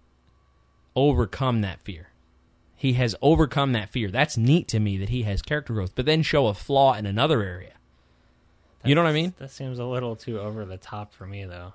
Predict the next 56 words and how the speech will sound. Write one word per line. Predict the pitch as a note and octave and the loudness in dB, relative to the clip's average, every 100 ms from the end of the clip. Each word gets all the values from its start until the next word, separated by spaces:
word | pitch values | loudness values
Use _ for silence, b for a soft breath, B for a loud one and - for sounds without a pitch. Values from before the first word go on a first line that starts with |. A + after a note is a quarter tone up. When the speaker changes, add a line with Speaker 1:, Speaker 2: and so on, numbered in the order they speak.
| - | 0
Speaker 1:
If | D#3+ | 2
you | E3 | 2
read | F#3 B3 | 0 0
it | A#3 | 0
in | F3 | 0
the | C3+ | 0
script, | - E3 G3 G3 - | -2 -2 -2 -4 -8
it's, | B2 - - - | -6 -6 -10 0
well, | F3+ E3 | 2 2
think | - A3+ | 0 -2
about | A3+ G#3+ F3+ - | 0 2 0 0
Temple | G3 A#3 G3 | 0 6 6
of | D3+ | 6
Doom. | G#3+ C#4 E2 - _ _ _ _ | 2 -2 -4 -8 _ _ _ _
If | - D3+ | -4 4
I | F3+ | 4
told | F3+ E3+ | 4 2
you, | C3 | 2
"No, | D#3 A#3+ | 6 6
no, | D4 D#4+ | 6 6
no, | D4+ A#3 | 6 6
the | C#3+ | 6
mine | C#3 F#3 D4+ D#4+ | 4 4 6 4
cars | G3+ D#3 D3 | 6 6 6
jump | C3 A3+ B3 | 4 4 4
from | E3+ | -2
track | D#3 - C#4 D#4 | -2 4 4 4
to | - | -2
track," | D3 - E4+ C4+ D3+ | -4 0 4 6 6
Speaker 2:
<laughs> | E3+ F#3+ - G3 G3+ F3+ G#3+ - F#3+ - | 4 -4 -4 -6 -6 -4 -6 -6 -8 -4
Speaker 1:
you'd | D#3+ F#3+ | 0 4
be | F#3+ | 8
like, | E3+ C3+ | 8 6
"Uh, | - D3 D#3 E3+ F3 D#3+ B2 B B _ D#3 | 6 6 10 10 10 8 4 B B _ -2
uh," | |
and | F3 F#3 F3+ C#3 C#3 | 2 4 4 2 0
I'll | |
be | C#3 | 2
like, | C3+ A2+ | 0 0
"Right, | D#3 E3+ | 4 6
right, | F3 | 6
right." | G3+ - | 4 4
And | E3 | 4
then | F3 | 4
they | G3 | 4
have | G3 E3 | 0 0
this | C#3 | -2
guy | C3 D3+ B2 | 4 4 4
on | G#2 G#2+ | 0 -6
what | A2 | -4
looks | C3+ D3+ | -4 -2
like | F3 | -4
a | B2 | -4
box | G2 B2+ E3+ | -2 -2 -4
spring | - F#3+ F#3+ | -2 -2 0
mattress, | F3+ C3 - F2 - | 2 0 -2 -14 -14